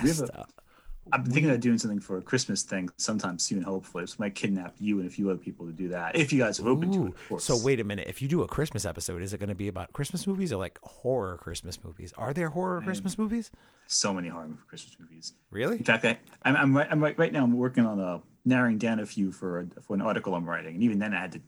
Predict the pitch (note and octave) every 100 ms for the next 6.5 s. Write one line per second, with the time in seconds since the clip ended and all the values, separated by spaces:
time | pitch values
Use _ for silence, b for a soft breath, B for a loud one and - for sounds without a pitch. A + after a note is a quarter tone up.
0 | _ A2+ A2+ F2+ E2+ G#2 G#2 F2 D#2+ F#2
1 | E2+ E2 - B2 G#2 F#2 F2 G#2 F#2 E2+
2 | E2 _ - G2 F2+ D#2 F2+ E2+ F2+ E2+
3 | E2 E2+ D#2+ D#2 - _ G2+ E2+ - -
4 | - _ _ - _ - - G#3 F3 G3
5 | - E3+ - - _ _ - - G#2 F3+
6 | F3 F2+ F#2 G2 E2